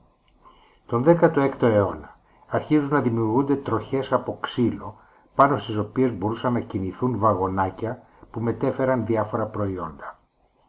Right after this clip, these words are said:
Οι Ανθρακορίχοι ονόμαζαν αυτά τα βαγονάκια σκυλιά, εξαιτίας του θόρυβου που έκαναν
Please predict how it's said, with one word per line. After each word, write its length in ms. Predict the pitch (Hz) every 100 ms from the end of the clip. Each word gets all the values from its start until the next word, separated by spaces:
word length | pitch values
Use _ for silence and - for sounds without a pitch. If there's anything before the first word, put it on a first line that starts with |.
| _ - - - -
Οι 140 | 117
Ανθρακορίχοι 840 | 117 110 120 123 143 160 - 110 117 - -
ονόμαζαν 540 | - 127 147 135 127
αυτά 180 | 107 131
τα 120 | 127
βαγονάκια 800 | 113 107 98 101 110 - 117 - - _
σκυλιά, 760 | - - - 117 123 - - _ _ _
εξαιτίας 560 | - 104 - 104 135 123
του 160 | - 101
θόρυβου 480 | 131 131 117 95
που 140 | - 101
έκαναν 540 | 104 104 104 110 110